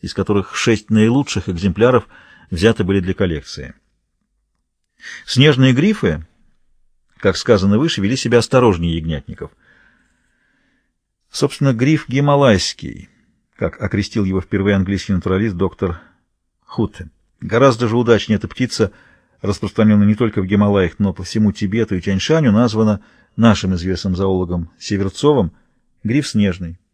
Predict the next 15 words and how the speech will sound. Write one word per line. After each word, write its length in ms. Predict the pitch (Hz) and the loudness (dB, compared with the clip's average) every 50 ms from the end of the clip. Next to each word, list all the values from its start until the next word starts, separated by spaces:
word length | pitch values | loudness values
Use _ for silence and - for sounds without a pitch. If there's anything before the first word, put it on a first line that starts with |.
| _ _ - | _ _ -4
так 160 | - 92 - | -4 -4 -2
как 160 | - 98 - | -2 -2 0
он 80 | 120 120 | 2 2
обитает 360 | 110 104 110 - 156 151 127 | 2 2 2 0 2 0 2
в 60 | 95 | 0
громадных 500 | 90 101 110 110 127 143 135 123 110 95 | 0 0 2 2 4 2 2 2 0 0
горах 520 | 87 101 104 117 143 147 - - - _ _ _ _ _ | 0 0 2 2 2 0 0 -6 -18 _ _ _ _ _
вблизи 380 | - 82 80 92 92 95 131 143 | -14 -8 -6 -4 -4 -4 -4 -4
снеговой 400 | - 110 92 87 101 117 123 107 | -2 -2 -2 -2 0 -2 -2 -2
линии. 340 | 87 85 82 80 80 80 _ _ - - - _ _ _ _ _ _ _ _ _ | -2 -4 -4 -4 -6 -8 _ _ -20 -20 -20 _ _ _ _ _ _ _ _ _
Впрочем, 480 | 107 _ - 151 143 - - 143 131 117 | -20 _ -12 -10 -10 -8 -6 -6 -6 -8
в 80 | - | -8
Тибете 440 | - 127 123 120 147 151 - - 107 | -6 -6 -2 -2 -2 -2 0 -2 -4
описываемые 520 | 101 - 113 - - 110 107 107 107 104 | -2 -4 -8 -6 -2 0 2 2 2 2
грифы 440 | 95 113 135 139 - - 107 101 - | 2 0 -2 -2 0 -2 -4 -4 -4